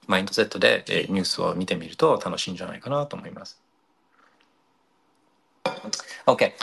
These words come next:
えーっと、で、それがBuy Bitcoinの、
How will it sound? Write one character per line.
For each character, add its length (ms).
え 260
ー 40
っ 40
と、 480
で、 760
そ 140
れ 80
が 160
Buy 420
Bitcoin 1160
の、 640